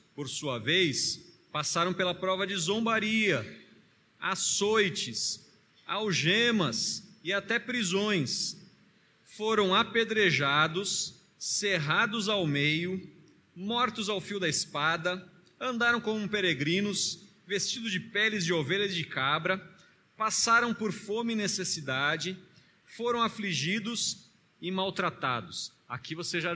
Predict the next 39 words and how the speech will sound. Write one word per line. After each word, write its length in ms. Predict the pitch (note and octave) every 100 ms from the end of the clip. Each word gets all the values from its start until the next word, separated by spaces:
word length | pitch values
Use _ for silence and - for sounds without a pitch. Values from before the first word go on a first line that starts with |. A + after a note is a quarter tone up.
| E3+
já 100 | E3+
não 100 | E3+
fala 260 | F3 E3
mais 180 | E3+ E3
aque-, 260 | E3+ F#3 D3
já, 140 | E3
você 220 | - F3
já 100 | E3+
não 100 | F3+
ouve 220 | F3+ F3
mais 180 | F3+ F3+
aquele 260 | E3+ F3 F#3
amém, 460 | G3 E3 D#3 C3+
né? 200 | A2+ A#2
Você, 240 | A2+ - B2
a, 240 | A#2 A2 A#2
até, 540 | C3 - D#3 E3 E3 D3
a, 60 | B2+ - -
até 300 | C3 - F3
o 60 |
pedaço 460 | F3 E3 D#3 D#3 D3+
ali 80 | D3+
você 160 | -
fala 240 | - G2+ A#3
amém, 400 | G#3+ A3 G#3+ F#3
aqui 260 | D3+ F#3
você 80 | F3+
já 80 | G3+
fala 160 | D#3+
misericórdia, 1000 | D3+ D3+ F3 D#3 - D#3 E3+ D#3+ A#2+ A#2 C3+
Senhor. 760 | - C#3 B2+ C#3 C3+ A#2+ - - - - - - - _
Mas 640 | - F3+ F#3+ - - - - _ _ _
esse 440 | - A3+ C4 - G#3+
aqui 520 | E3+ - F3 A3+ G#3
é 80 | D#3+
o 80 | F#3+
legado 460 | G3+ E3 E3 F#3+
dos 180 | G3+ G#3
profetas 1120 | - A3 A3+ - F3+ F3+ F3 B2+ G#2+ - -